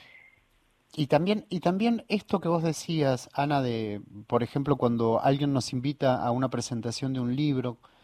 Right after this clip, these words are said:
nos gusta ir. ¿Por qué? Porque también es una forma de representar a la biblioteca y es que estar cerca de los escritores, de los oyentes, de los lectores, es algo que, que, que, que nos gusta mucho realmente.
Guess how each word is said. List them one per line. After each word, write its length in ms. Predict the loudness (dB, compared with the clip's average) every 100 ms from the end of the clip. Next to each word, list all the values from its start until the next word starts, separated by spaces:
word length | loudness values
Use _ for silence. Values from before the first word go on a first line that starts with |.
| _ 4
nos 140 | 4
gusta 380 | 4 0 4 4
ir. 240 | 6 2 2
¿Por 200 | 0 2
qué? 120 | -2
Porque 240 | -2 -2
también 360 | -2 -2 -2 -4
es 140 | -4
una 160 | -2 -4
forma 380 | -2 -4 0 -2
de 100 | -2 _ -8
representar 760 | -2 0 0 -2 -2 -2 2
a 60 | 2
la 120 | 2
biblioteca 560 | 2 -2 -2 -2 0 -2
y 80 |
es 100 | -2
que 120 | -6 -6
estar 360 | 4 4 4
cerca 540 | -4 2 2 2 -2 -2 -8 -20 _
de 80 | -4
los 160 | -2 -4
escritores, 760 | -8 -8 -2 2 4 4 4
de 120 | 2 -4
los 200 | -6 -10
oyentes, 680 | -2 0 0 -2 -4 -6
de 100 | -6
los 180 | -6 -4
lectores, 640 | -4 0 4 4 4 0 -4 _ -20 -20 _ -8
es 200 | 0 4
algo 220 | 6 4
que, 420 | 2 2 2 -2 -4
que, 180 | -10 -10
que, 160 | -8 -4
que 140 | -2
nos 120 | 0
gusta 320 | 2 2 6 6
mucho 480 | 6 4 4 -4
realmente. 520 | -6 -6 -6 -8 -10